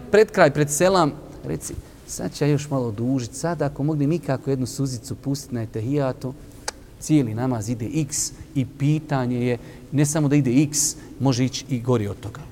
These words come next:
Pa znači ta muraqaba, svjesnost Allaha Đelešanuhu, prije dijela, zbog čega činim, šta hoću time i u toku dijela, sve dok se ne završi.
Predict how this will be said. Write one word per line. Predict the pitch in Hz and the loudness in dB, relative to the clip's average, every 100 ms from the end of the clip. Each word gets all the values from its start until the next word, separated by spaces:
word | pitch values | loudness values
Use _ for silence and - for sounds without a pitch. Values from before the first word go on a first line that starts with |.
| - - - - - - - - - - - - - | -18 -20 -20 -20 -20 -20 -20 -20 -20 -20 -20 -20 -14
Pa | - | -6
znači | 113 123 143 139 | -2 2 2 2
ta | - 117 | -2 0
muraqaba, | 113 113 143 160 143 123 123 139 - - - - - - - - | 2 4 6 6 4 2 4 4 4 -2 -14 -16 -20 -20 -16 -6
svjesnost | - 131 156 - 139 - | 0 4 4 4 0 0
Allaha | 120 113 143 151 | -2 2 4 4
Đelešanuhu, | 123 127 110 139 151 156 139 180 180 - - - | 2 -2 -2 0 2 4 4 2 0 -12 -18 0
prije | 160 180 220 220 | 6 8 8 8
dijela, | 208 226 220 214 220 | 8 8 8 4 2
zbog | 139 151 139 | 6 6 6
čega | - 175 202 202 | 6 6 6 4
činim, | - 208 220 214 | 4 4 4 2
šta | - - 190 | 0 4 4
hoću | 165 214 208 | 6 6 4
time | - 180 190 208 240 - - - - - - - - | -2 0 2 2 0 -4 -16 -20 -20 -20 -20 -18 2
i | 147 | 4
u | 135 | 4
toku | - 143 147 | 4 0 0
dijela, | 113 123 101 - - | 0 2 0 -6 -12
sve | - 160 | -2 2
dok | 156 143 | 2 2
se | 131 | 0
ne | 113 | -2
završi. | 104 95 - - - | -4 -6 -6 -6 -8